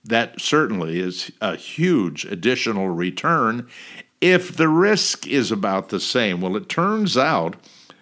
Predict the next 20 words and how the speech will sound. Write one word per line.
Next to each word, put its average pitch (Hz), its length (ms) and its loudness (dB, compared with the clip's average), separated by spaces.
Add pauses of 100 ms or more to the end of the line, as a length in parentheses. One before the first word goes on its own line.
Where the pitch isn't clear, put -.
(140)
the 143 120 4
worst 135 360 2
six - 320 0
months 127 460 -2 (840)
for 131 220 0
that 127 420 2
particular 107 540 -2
strategy 95 840 -2 (320)
is 120 180 0
a 139 60 4
loss 135 400 2
of 131 120 0
about 104 380 2
forty-eight 101 880 0
percent. 113 560 0 (960)
So 131 220 2
you 120 180 4
go 123 340 4
from, 110 340 2
uh, 98 80 0